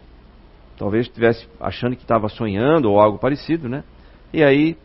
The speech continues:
segundo ela, ele não voltou mais lá em casa. Porém, no cemitério, durante ali os finados, ou alguma, alguma coisa assim,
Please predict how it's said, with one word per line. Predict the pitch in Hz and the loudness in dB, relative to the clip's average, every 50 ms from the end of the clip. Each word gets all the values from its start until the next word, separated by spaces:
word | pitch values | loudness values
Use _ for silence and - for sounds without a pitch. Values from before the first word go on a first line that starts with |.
| - - - | -20 -20 -20
segundo | - - 123 120 131 127 117 120 | -18 -12 -6 -6 -2 2 4 4
ela, | 123 131 131 | 6 6 4
ele | 131 131 139 | 2 2 0
não | 139 135 139 | -4 -4 -2
voltou | 127 139 143 135 - 131 127 117 | 0 -2 -2 0 0 -2 0 0
mais | 104 104 104 98 98 | 0 0 -2 -2 -2
lá | 104 104 | -4 -4
em | 110 | -4
casa. | 98 - 80 - 85 - - - - | -4 -4 -4 -4 -4 -6 -12 -6 2
Porém, | 151 160 151 160 185 196 175 151 - - - - - - - - - - - - - - - - - - - _ - - _ - - - - - - - - - - | 4 6 6 6 4 4 -2 -6 -12 -20 -20 -20 -20 -20 -20 -20 -20 -20 -20 -20 -20 -20 -20 -20 -20 -20 -20 _ -20 -20 _ -20 -20 -20 -20 -20 -20 -20 -20 -16 -10
no | - 127 156 208 233 | -4 2 4 4 4
cemitério, | 214 - 208 202 208 190 - 135 123 123 123 143 147 - - - - - - - - - - - - _ - - - | 4 2 -2 -2 -2 -2 2 4 4 6 4 2 -2 -6 -14 -20 -20 -20 -20 -20 -20 -20 -20 -20 -20 _ -20 -20 -12
durante | - 104 107 110 117 120 123 113 - - 113 113 107 107 107 104 98 98 | -6 -2 0 2 2 2 0 0 -4 -4 -2 0 0 2 2 2 2 0
ali | 95 95 104 110 107 | 0 0 0 -2 -4
os | 104 - - | -4 -6 -10
finados, | - 98 87 90 95 107 110 104 90 90 | -10 -8 -6 -4 -2 -2 -2 -2 -4 -8
ou | 90 85 92 - - - - - | -10 -10 -10 -12 -14 -18 -14 -8
alguma, | - 131 123 131 120 104 - - - | -8 -8 -8 -8 -12 -12 -14 -14 -12
alguma | - 104 110 113 110 104 | -10 -8 -8 -8 -8 -8
coisa | - 104 101 98 | -8 -10 -10 -10
assim, | 92 - - 78 | -12 -14 -18 -18